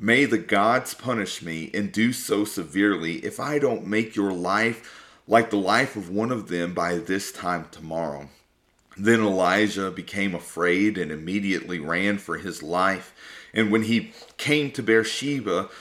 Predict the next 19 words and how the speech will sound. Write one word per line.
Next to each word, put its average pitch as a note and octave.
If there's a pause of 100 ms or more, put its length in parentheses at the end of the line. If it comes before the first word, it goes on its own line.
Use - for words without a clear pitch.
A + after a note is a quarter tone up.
(180)
that G#2
belonged G#2+
to -
Judah, G2
he A#2
left A2
his A2+
servant F2+
there. E2+ (380)
But G2+
he G#2
went A2
on G#2+
a G2
day's G2
journey F2
into D#2+
the D2+
wilderness. D#2